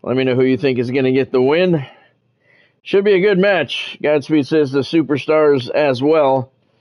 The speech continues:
The Superstars have very good team chemistry.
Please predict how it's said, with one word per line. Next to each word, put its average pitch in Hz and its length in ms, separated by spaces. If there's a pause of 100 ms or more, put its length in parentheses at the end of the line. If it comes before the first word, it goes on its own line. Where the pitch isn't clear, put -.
(3750)
The - 60
Superstars 165 680
have 123 500 (260)
very 175 220
good 156 240
team 165 280
chemistry. 175 680